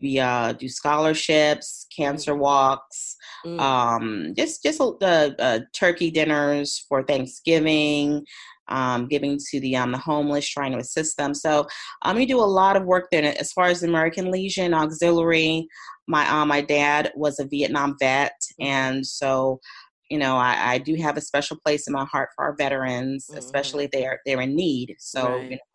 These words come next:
Speaker 1: you know,
Speaker 2: Yeah.
Speaker 1: work with that as well.
Speaker 2: Mm-hmm.
Speaker 1: Um, yeah, so, I mean, I, I really do enjoy trying to help others and help them to succeed.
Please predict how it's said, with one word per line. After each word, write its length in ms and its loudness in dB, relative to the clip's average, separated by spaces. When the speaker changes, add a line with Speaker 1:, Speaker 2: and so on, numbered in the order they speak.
Speaker 1:
you 180 -6
know, 100 -2
Speaker 2:
Yeah. 40 -4
Speaker 1:
work 220 -2
with 100 -10
that 160 -4
as 160 -6
well. 420 0
Speaker 2:
Mm-hmm. 180 -6
Speaker 1:
Um, 680 0
yeah, 220 -2
so, 200 -2
I 160 0
mean, 240 -2
I, 120 2
I 180 0
really 400 4
do 220 0
enjoy 480 2
trying 260 -2
to 60 0
help 240 -2
others 600 2
and 160 -4
help 220 -6
them 140 -2
to 100 -8
succeed. 720 -4